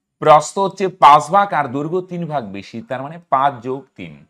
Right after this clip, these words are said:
তার মানে কত ভাগ হবে বলো দেখি? আট ভাগ। বুঝতে পারলে? পরেরটা নিচে, প্রস্থ হচ্ছে পাঁচ ভাগ, তাহলে দৈর্ঘ্য হবে তার থেকে তিন ভাগ বেশি, তাহলে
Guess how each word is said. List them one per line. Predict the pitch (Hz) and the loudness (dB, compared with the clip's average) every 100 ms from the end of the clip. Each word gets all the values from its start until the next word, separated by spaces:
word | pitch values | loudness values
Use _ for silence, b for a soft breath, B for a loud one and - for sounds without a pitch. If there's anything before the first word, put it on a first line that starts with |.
| _ _ _ _ _ _ - | _ _ _ _ _ _ 2
তার | 135 139 | 4 4
মানে | 151 151 | -2 -6
কত | 147 151 | -4 -4
ভাগ | 151 147 | -6 -6
হবে | 156 | -10
বলো | 147 156 | -10 -12
দেখি? | 185 226 - | -14 -14 -10
আট | 98 - | -10 -10
ভাগ। | 67 - _ _ _ _ _ _ - | -20 -20 _ _ _ _ _ _ -18
বুঝতে | 117 - | -18 -16
পারলে? | 165 190 _ _ _ _ _ _ _ _ _ _ _ _ _ _ _ _ _ _ _ _ | -16 -18 _ _ _ _ _ _ _ _ _ _ _ _ _ _ _ _ _ _ _ _
পরেরটা | 175 190 220 - 208 | 6 6 4 -2 -6
নিচে, | 196 175 - - _ - | -6 -12 -16 -18 _ 2
প্রস্থ | 165 170 - 208 | 4 4 2 -2
হচ্ছে | 202 208 - 151 | 0 -2 2 6
পাঁচ | 143 139 170 | 6 4 0
ভাগ, | 233 - _ | -2 -4 _
তাহলে | 147 143 | -4 -2
দৈর্ঘ্য | 139 147 151 175 | -2 -2 -2 -2
হবে | 196 196 | -2 2
তার | 143 135 165 | 4 4 -2
থেকে | 180 196 | -6 -6
তিন | 185 170 | -10 -12
ভাগ | 202 147 | -12 -10
বেশি, | 104 - - 67 _ _ | -12 -12 -20 -20 _ _
তাহলে | - 165 | -8 -8